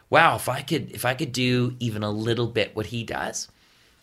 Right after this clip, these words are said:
I think my life would be different." And that's what start-, that's what precipitated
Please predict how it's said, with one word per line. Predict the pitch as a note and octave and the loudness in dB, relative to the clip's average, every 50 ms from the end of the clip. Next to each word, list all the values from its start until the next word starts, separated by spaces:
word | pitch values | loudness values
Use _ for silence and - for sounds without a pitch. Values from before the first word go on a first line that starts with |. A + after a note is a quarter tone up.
| - | -8
I | - G#2+ | -6 -6
think | - - A#2+ F#2 | -4 -4 -6 -2
my | F2+ A2 | 0 0
life | G#2 F#2 G#2+ D3 D3+ - | 0 0 -2 -2 -4 -6
would | - B2 | -8 -8
be | - - | -10 -10
different." | - F2 - - - - - - | -10 -10 -10 -10 -12 -12 -8 -6
And | A2 G#2+ G2 | -4 -2 0
that's | F#2+ G2+ G#2+ - - - | 0 0 -2 -2 -6 -10
what | E2+ - - | -10 -6 -4
start-, | - - - - - | -2 -2 -2 -2 0
that's | A2+ D3 - - - - | 2 2 2 2 2 0
what | G3+ F#3+ G3+ | 0 0 0
precipitated | - E3 D#3+ - - F3 D#3+ E3 - - B2 A#2 G#2+ G#2 G2 F#2 - | 0 0 0 2 2 2 0 -2 -4 -2 0 2 2 2 0 -2 -4